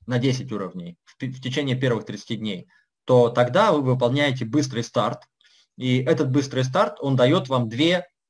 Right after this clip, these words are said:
огромные привилегии, два огромных бонуса. Во-первых, вы получаете доли из, э, пула пятипроцентного акций. Помимо того, что в любом пакете каждого участника есть какие-то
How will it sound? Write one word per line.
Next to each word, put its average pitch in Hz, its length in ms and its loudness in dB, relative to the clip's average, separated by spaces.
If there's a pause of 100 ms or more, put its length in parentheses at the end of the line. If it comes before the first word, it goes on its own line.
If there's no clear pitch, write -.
(120)
огромные 131 520 2
привилегии, 117 560 -2
два 135 280 2
огромных 123 480 -2
бонуса. 104 320 -4
Во-первых, 151 520 0
вы 147 160 0
получаете 120 760 -2
доли 110 560 -2 (320)
из, 127 280 0
э, 107 420 -6
пула 110 440 -2 (300)
пятипроцентного 127 880 -2
акций. 135 360 -6
Помимо 151 360 2
того, 139 220 0
что 113 240 -6
в 110 80 -12
любом 135 300 0
пакете 123 360 -4
каждого 123 360 -2
участника 101 440 -10
есть 107 220 -8
какие-то 92 680 -10